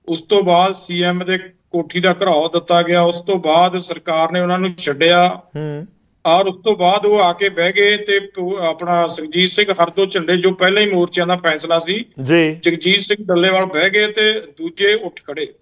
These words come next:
Speaker 2: ਹੂੰ।
Speaker 1: ਹੁਣ ਸਮਝਣੇ ਦੀ ਗੱਲ ਇਹ ਹੈਗੀ ਆ ਵੀ ਬਹੁਤ ਆਗੂ ਉਸ ਟਾਈਮ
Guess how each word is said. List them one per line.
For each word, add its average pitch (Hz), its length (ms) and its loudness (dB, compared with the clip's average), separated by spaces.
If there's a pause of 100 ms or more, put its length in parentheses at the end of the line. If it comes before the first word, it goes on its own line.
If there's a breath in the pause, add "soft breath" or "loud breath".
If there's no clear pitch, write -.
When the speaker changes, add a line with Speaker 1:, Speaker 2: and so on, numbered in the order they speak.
(120)
Speaker 2:
ਹੂੰ। 131 380 -6
Speaker 1:
ਹੁਣ 262 120 -2
ਸਮਝਣੇ 247 520 0
ਦੀ 254 180 -2
ਗੱਲ 220 240 2
ਇਹ 247 180 4
ਹੈਗੀ 214 400 -4
ਆ 226 80 2
ਵੀ 247 120 -6
ਬਹੁਤ 240 500 -2
ਆਗੂ 202 280 0
ਉਸ 220 320 0
ਟਾਈਮ 202 300 -2